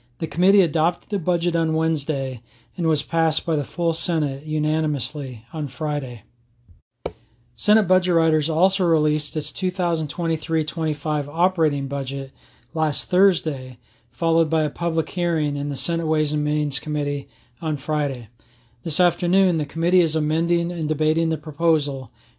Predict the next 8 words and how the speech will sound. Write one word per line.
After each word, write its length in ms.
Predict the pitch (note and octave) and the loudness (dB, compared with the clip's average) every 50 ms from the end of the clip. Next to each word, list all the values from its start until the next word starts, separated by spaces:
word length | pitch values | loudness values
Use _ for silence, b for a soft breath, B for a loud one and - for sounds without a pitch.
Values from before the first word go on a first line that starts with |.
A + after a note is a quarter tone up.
| b | b
and 100 | - F3 | -6 -4
is 140 | E3 C#3+ - | -4 -4 -2
set 240 | - F#3 F#3+ F#3+ F#3+ | 0 2 2 2 0
to 140 | - F3 E3 | 0 0 0
adopt 420 | D#3+ D3+ D#3+ D#3 D#3 D3+ - - | 0 0 0 0 -2 -2 -4 -4
it 300 | D#3 D3 C#3 C#3+ D3 D#3 | -6 -4 -6 -6 -8 -6
this 240 | D3+ D3+ C3+ - - | -4 -4 -4 -2 -2
evening. 460 | D3+ D3 C3+ C3+ C3 B2 A#2 G#2+ G#2 | -2 -2 -2 -4 -6 -8 -10 -14 -16